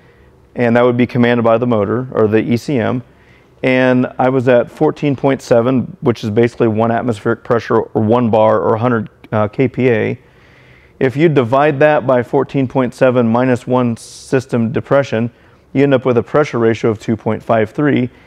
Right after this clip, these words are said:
That's how the E C M determines where, uh, where it's at as far as pressure ratio goes. So this is pressure ratio, and this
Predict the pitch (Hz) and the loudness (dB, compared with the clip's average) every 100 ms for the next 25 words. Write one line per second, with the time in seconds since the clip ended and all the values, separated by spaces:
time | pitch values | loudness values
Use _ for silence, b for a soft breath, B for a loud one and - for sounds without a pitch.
0 | b - 147 - 139 117 139 131 120 127 | b -4 -2 0 0 0 0 0 2 2
1 | 135 110 - 110 113 110 - - 104 104 | 2 0 -2 0 0 -2 -6 -2 2 2
2 | 107 - b b b - 107 104 - 113 | 0 -4 b b b -4 0 0 0 0
3 | 113 101 110 110 110 - 113 - 165 - | 0 2 0 0 -2 -2 -2 0 -4 -2
4 | 110 107 101 104 113 - - b b - | -6 -4 -4 -2 -4 -8 -20 b b -4
5 | 127 113 127 131 156 - 131 117 127 123 | 0 2 2 0 -4 0 -2 0 0 0
6 | 123 143 165 - _ _ - - B B | 0 -2 -2 -4 _ _ -20 -20 B B
7 | B B B B - 131 127 123 113 107 | B B B B -4 0 2 2 0 0
8 | 123 165 156 160 - | 2 4 4 0 -8